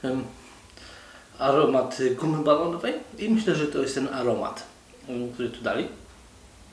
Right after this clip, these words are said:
Bo nic poza nim, e, nie czuć. Może odrobinę słodowości, ale to wszystko. Ale naprawdę jest przyjemny, e, zachęcający, że tak powiem.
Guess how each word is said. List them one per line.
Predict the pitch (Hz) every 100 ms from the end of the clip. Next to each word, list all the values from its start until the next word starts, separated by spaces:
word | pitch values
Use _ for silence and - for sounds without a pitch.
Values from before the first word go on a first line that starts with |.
| - - - - - 147
Bo | 139
nic | 220 -
poza | 151 135 147
nim, | 143 139
e, | 139 131 127
nie | 123 127
czuć. | - -
Może | 139 185 180
odrobinę | 143 131 127 135 117
słodowości, | 139 113 120 113 -
ale | 104 104 - - - -
to | -
wszystko. | 110 120 - - - - - - - - - - - - - - - - - - - - - - - 269
Ale | 294
naprawdę | 147 156 143 143
jest | 131
przyjemny, | - - 135 123 113 107 - - -
e, | 143 127 123 120 120
zachęcający, | 127 151 131 120 113 110 107 107
że |
tak | 107
powiem. | 107 101